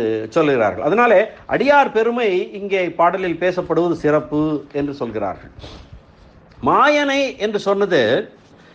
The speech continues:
இவர்கள் நினைக்கும் ஆச்சரியம். மாயனைன்றது ஆச்சரியமான ஒன்று. இவர்கள், அஹ், யானையையும் மற்றாரையும் அழித்ததை மாய-, மாயம் என்று நினைக்கவில்லையாம். பின் என்ன நினைத்தார்கள்? அவ்வளவு பேராற்றல் படைத்தவன்,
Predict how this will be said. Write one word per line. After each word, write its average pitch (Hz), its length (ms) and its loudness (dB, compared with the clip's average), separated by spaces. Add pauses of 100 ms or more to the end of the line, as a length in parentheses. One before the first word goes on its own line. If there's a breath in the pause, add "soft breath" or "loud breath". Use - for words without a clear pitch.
(760 soft breath)
இவர்கள் 233 560 4
நினைக்கும் 247 460 -2
ஆச்சரியம். 175 580 2
மாயனைன்றது 254 680 0
ஆச்சரியமான 214 760 2
ஒன்று. 151 320 2 (480 loud breath)
இவர்கள், 214 580 6
அஹ், 185 160 -2
யானையையும் 277 1040 0
மற்றாரையும் 240 840 2
அழித்ததை 254 840 2 (540)
மாய-, 214 400 2
மாயம் 220 360 4
என்று 196 260 2
நினைக்கவில்லையாம். 151 640 0 (340 soft breath)
பின் 226 140 2
என்ன 262 220 4
நினைத்தார்கள்? 208 640 2 (340 loud breath)
அவ்வளவு 240 540 2
பேராற்றல் 226 760 2
படைத்தவன், 175 960 0